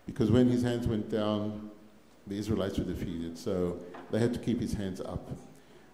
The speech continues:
The same when Christ stretched out his hands on the cross, he defeated Satan, the Amalek, and saved us from eternal death.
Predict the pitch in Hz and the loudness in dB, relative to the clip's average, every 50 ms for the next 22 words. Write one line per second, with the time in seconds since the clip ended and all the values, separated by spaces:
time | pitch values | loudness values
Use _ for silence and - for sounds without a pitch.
0 | - - - - - - - - - - - 113 110 - 165 165 165 165 165 156 | -20 -20 -20 -20 -20 -20 -20 -20 -10 -6 -4 -4 0 4 4 6 8 6 6 6
1 | 151 - 156 151 135 123 123 123 - - 135 127 127 131 127 123 - - - - | 4 0 -2 -2 0 0 0 0 0 4 4 6 6 6 4 2 0 -4 -6 -10
2 | - - - - 127 117 117 - - 127 113 107 107 - 120 - - - 120 113 | -12 -14 -4 0 2 2 2 0 0 0 2 2 0 -2 -4 -4 -4 -2 0 2
3 | 110 110 107 107 104 95 95 98 - - 127 104 101 104 - - - - - - | 4 4 4 4 4 2 0 2 2 2 2 2 2 -2 -4 -8 -10 -12 -16 -18
4 | - - - - - - 113 110 98 - - 123 120 113 110 - 123 113 101 95 | -20 -20 -20 -14 -6 -4 -2 -2 -2 -2 -2 0 0 2 2 2 2 2 2 0
5 | - - - - - 143 135 131 123 123 - 113 98 95 95 90 87 - - - | -2 -6 -10 0 2 4 4 4 4 2 0 0 0 0 0 -2 -2 -4 -8 -14
6 | - - - - - - 101 104 101 - 101 107 110 101 90 87 85 - - - | -16 -18 -20 -20 -14 -10 -8 -6 -6 -4 -2 0 0 0 0 -2 -4 -6 -10 -14
7 | - - - - - - - - - - - - - 107 107 104 - - 139 127 | -16 -18 -20 -20 -20 -20 -20 -20 -20 -20 -20 -12 -4 -2 -2 -2 0 2 4 4
8 | 127 123 123 117 110 110 - - - 117 107 104 101 104 - - 110 101 98 98 | 6 6 6 6 6 4 4 0 -2 0 0 0 -2 -2 -2 0 0 0 0 0
9 | 95 95 - - 101 95 95 95 - - - - - | -2 -4 -4 -4 -4 -4 -4 -6 -8 -10 -12 -12 -14